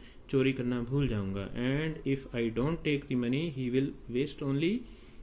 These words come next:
it on his friends। और मैंने ये भी सोचा कि अगर मैं पैसा नहीं चुराऊँगा, तो उसने तो ये पैसे अपने दोस्तों पर ही खर्च कर देने हैं। After all, he does not even pay me। और मैंने ये भी दे-, सोचा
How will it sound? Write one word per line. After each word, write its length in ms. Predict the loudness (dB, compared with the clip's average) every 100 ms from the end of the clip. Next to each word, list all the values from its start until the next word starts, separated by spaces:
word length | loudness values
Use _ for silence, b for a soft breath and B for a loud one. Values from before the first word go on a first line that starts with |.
| B -16 -18 B B B B 0
it 280 | 0 0 0
on 160 | 2 4
his 300 | 2 -2 0
friends। 440 | 4 4 2 0
और 180 | 0 0
मैंने 300 | 2 2 4
ये 60 | 2
भी 100 | 2
सोचा 300 | 0 0 0
कि 180 | 2
अगर 180 | 2 2
मैं 140 | 2 0
पैसा 280 | -2 0
नहीं 200 | 0 0
चुराऊँगा, 360 | 0 0 0 0
तो 140 | -2
उसने 240 | -4 -2 0
तो 100 | 0
ये 100 | 0
पैसे 300 | 0 0 0
अपने 340 | 0 0 0 B B B -2
दोस्तों 360 | 2 2 2 2
पर 140 | 4
ही 360 | 6 6 4 2
खर्च 220 | -2 -2
कर 140 | 0 2
देने 240 | 4 4
हैं। 320 | 2 -2 -4 -14 B B -2
After 260 | 0 2 4
all, 280 | 6 6 4 -2 -8 -2
he 100 | 0
does 160 | 2 2
not 140 | 0
even 340 | 0 0 0 0
pay 200 | 0 0
me। 140 | -2 -2
और 120 | 0
मैंने 300 | 0 2 2
ये 60 |
भी 160 | 2 2
दे-, 180 | 2 -2
सोचा 520 | -4 -2 0 0